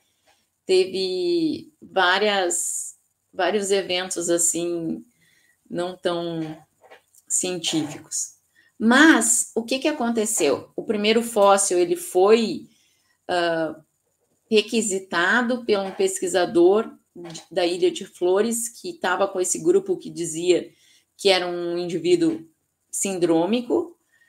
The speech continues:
mas o, o mesmo grupo continuou escavando, tá?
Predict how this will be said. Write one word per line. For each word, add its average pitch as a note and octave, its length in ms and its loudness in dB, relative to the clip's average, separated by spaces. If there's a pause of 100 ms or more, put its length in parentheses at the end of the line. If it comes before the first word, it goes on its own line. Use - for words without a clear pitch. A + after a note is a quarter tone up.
(140)
mas A#3+ 540 0
o, G3 1000 -2
o G#3 80 -2
mesmo B3+ 400 -2
grupo A3+ 400 0
continuou G#3 480 -4
escavando, G3 1000 -2 (760)
tá? G3 400 -4